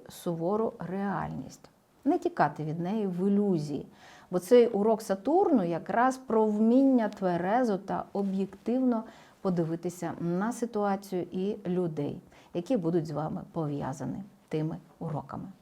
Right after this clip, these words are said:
Підкреслюю, розсудливість та здоровий глузд – запорука успіху впродовж цього року. Для всіх, кого я назвала під пристальним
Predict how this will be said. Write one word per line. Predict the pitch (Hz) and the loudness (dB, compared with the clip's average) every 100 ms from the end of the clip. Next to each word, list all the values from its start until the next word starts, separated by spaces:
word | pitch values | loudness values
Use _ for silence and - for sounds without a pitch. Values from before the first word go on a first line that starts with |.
| _ _ _ - | _ _ _ -10
Підкреслюю, | 165 - 214 214 160 147 180 - - - - | -6 0 2 2 -4 -6 -8 -20 -20 -20 -6
розсудливість | 196 208 - 247 262 208 180 165 - | -2 -2 0 2 4 4 2 0 -2
та | 156 | 0
здоровий | 165 190 226 202 | 2 4 6 6
глузд – | 180 202 233 262 - - - | 4 2 2 0 -6 -16 -4
запорука | 190 214 214 208 214 269 262 202 - | 2 2 6 6 8 6 4 0 2
успіху | 214 254 247 277 262 | 2 2 2 -2 0
впродовж | 240 - 156 156 180 - | -4 -2 -4 -2 -2 -4
цього | - 147 143 151 | -8 -4 -2 -2
року. | 160 160 151 - - _ _ - | 0 2 0 -6 -16 _ _ -6
Для | 196 208 | 2 4
всіх, | 196 202 214 208 | 4 0 -2 0
кого | 156 151 170 | -4 0 0
я | 156 | 2
назвала | 151 156 165 202 185 - - - - - | -2 -2 0 2 0 -4 -12 -16 -18 -2
під | - 160 - | 2 2 0
пристальним | 160 160 165 214 185 160 | 2 2 2 2 2 0